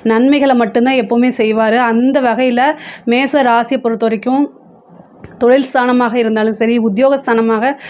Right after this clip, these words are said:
இருந்தாலுமே ரொம்ப, ரொம்ப நல்ல பலன்களை தான் கொடுக்குறாரு. அதே மாதிரி உத்தியோகம், எ-, நமக்கு வந்து படிச்சு முடிச்சுட்டு உங்களுக்கு சரியான வேலைகள் இல்ல அப்படின்னா, இன்டர்வியூ அட்டெண்ட் பண்ணுங்க.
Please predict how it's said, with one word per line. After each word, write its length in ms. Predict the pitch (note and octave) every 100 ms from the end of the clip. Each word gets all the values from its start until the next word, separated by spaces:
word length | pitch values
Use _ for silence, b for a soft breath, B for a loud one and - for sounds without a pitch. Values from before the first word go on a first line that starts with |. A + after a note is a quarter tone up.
| B -
இருந்தாலுமே 520 | A3+ A#3 A3+ A3+ B3+
ரொம்ப, 260 | A#3 A#3+
ரொம்ப 300 | C4 B3 A#3+
நல்ல 320 | C4 A3+ B3 C#4+
பலன்களை 440 | A#3+ A3+ A3+ A3
தான் 160 | A3+ A3+
கொடுக்குறாரு. 460 | A3+ G#3+ G#3+ G#3
அதே 260 | A#3+ A#3 B3
மாதிரி 400 | B3 A#3+ D#4 D#4 B B B B -
உத்தியோகம், 640 | A3+ G3+ C#4+ D4 C#4+ C4
எ-, 460 | A3 A3 A3 G#3+ A3
நமக்கு 280 | A3 A3+ A3+
வந்து 180 | A#3 A#3+
படிச்சு 420 | A#3 B3+ C#4+ C4
முடிச்சுட்டு 260 | A#3+ B3 C#4
உங்களுக்கு 380 | B3+ A#3+ A#3
சரியான 460 | G#3 A#3 A#3 B3+ C4+
வேலைகள் 480 | A3+ A3+ C4 B3+ B3+
இல்ல 320 | A#3 A3+ A3+
அப்படின்னா, 320 | G3 G#3+ G#3 A#3+ C4 B B
இன்டர்வியூ 380 | A#3+ C4+ C#4 D4+ A3+
அட்டெண்ட் 200 | - B3+
பண்ணுங்க. 540 | A#3 G#3+ G#3+ C4+ D4+